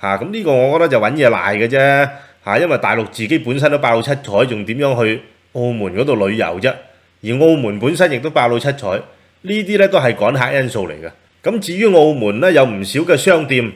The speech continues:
服務業同埋機構喺員工確診之後呢，仍然係被要求上班。噉啊，各行各業嘅人手呢，都相當緊張啦。噉啊，林宇滔就話：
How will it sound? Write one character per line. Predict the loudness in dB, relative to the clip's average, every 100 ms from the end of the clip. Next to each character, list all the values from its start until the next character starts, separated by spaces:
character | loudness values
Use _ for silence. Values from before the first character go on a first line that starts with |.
| -16
服 | -4 -4
務 | 0 0 0
業 | 0 -2 -4
同 | -8
埋 | -4 0
機 | 2 2
構 | 2 0 -2 -10 _ _ _
喺 | 0 0
員 | 0 -4 -4 -4
工 | -4 -2
確 | 0 0
診 | 0 -4
之 | 0 0
後 | 2
呢， | 0
仍 | 0 -4
然 | -4 -8 -8 -6 -6 -4 -2
係 | 0 0
被 | -2
要 | 0 -2
求 | -2 -4
上 | -2 0
班。 | 2 0 -2 -18 _ -20 -20 -20 -6
噉 | -2
啊， |
各 | 2 2
行 | 2 0
各 | 0
業 | 0 0
嘅 | -2
人 | 0 0 -2
手 | 0 2
呢， | 2
都 | 0
相 | 4 4 4
當 | 0 0 0
緊 | -2 -2
張 | 0 0 0
啦。 | -4 -10 _ _ -20 -20 _ _ _
噉 | -4 2
啊， | 4 2 -2 -16 _ -6
林 | -4 -4
宇 | -2 -2
滔 | 0 2
就 | 2
話： | 2 2 -2